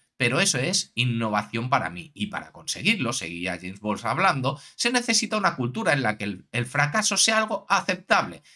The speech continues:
Yo fracaso la mayoría de los días, pero nosotros fracasamos la mayoría de los días porque llevamos todo al límite de lo que debería ser.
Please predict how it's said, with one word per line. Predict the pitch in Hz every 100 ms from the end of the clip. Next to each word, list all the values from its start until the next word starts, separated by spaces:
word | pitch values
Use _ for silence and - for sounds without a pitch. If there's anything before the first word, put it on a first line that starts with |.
| _ _
Yo | 170 262
fracaso | 247 226 226 208
la | 180
mayoría | 160 165 190
de | 151
los | 127
días, | 139 160 -
pero | 123 123
nosotros | 143 208 220
fracasamos | 208 175 147 151 180
la | 147
mayoría | 120 113 160
de | 165
los | 139
días | 131
porque | 147 135
llevamos | 110 123 185 180 -
todo | - 254
al | 143 127
límite | 147 156 180 160
de |
lo | 113 104
que | 95
debería | 92 95 98 76
ser. | - 73